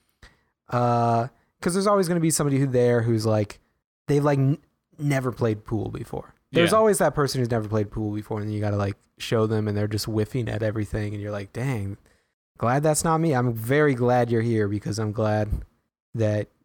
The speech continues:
Speaker 1: you can whiff fifty times, and then if I whiff, nobody will kinda
Speaker 2: <laughs>
Speaker 1: really, really notice. Yeah. Wait, I
Speaker 2: Well, yeah,
Speaker 1: forgot.
Speaker 2: you wanna, you wanna, you wanna be ru-, you, where I want is to be able to be in the game with somebody who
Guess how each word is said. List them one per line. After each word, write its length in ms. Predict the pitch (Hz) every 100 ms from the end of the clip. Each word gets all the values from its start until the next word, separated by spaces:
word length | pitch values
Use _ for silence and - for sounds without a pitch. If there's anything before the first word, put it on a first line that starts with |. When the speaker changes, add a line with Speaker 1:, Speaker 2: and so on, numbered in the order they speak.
| _
Speaker 1:
you 140 | 120 107
can 220 | 110 101
whiff 460 | 104 104 - _ _ _ _ _ -
fifty 420 | - 113 - 107
times, 580 | 104 107 101 95 98 98
and 100 | 104
then 200 | 101 101
if 180 | 98 -
I 140 | 101
whiff, 540 | 98 98 98 - - - _ _
nobody 360 | 113 101 101 107
will 280 | - - - - - - _ _ - -
kinda 220 | 107 110
Speaker 2:
<laughs> 60 | -
Speaker 1:
really, 360 | - 117 113 - _ _ _ _
really 380 | - 107 101 98
notice. 560 | 98 98 104 - - - -
Yeah. 200 | 120 117 - - - _ _ _ -
Wait, 80 | 120
I 60 | 113
Speaker 2:
Well, 80 | 190
yeah, 60 |
Speaker 1:
forgot. 100 | 175
Speaker 2:
you 60 | 180
wanna, 380 | 208 214 170 - _ -
you 140 | 180
wanna, 220 | 220 202
you 140 | 160 190
wanna 200 | 208 175
be 180 | 170
ru-, 200 | 156 165 -
you, 240 | 165 175 - -
where 200 | 147 180
I 80 | 214
want 340 | 175 151 139
is 240 | 135 139 127
to 100 | 139
be 420 | 131 139 131 123 - _ _ _ _ -
able 240 | 147 143
to 200 | 131 143
be 320 | 123 123 139
in 140 | 143 135
the 80 | 117
game 380 | 127 127 120
with 160 | 117 120
somebody 400 | 131 123 117 113
who 280 | 110 110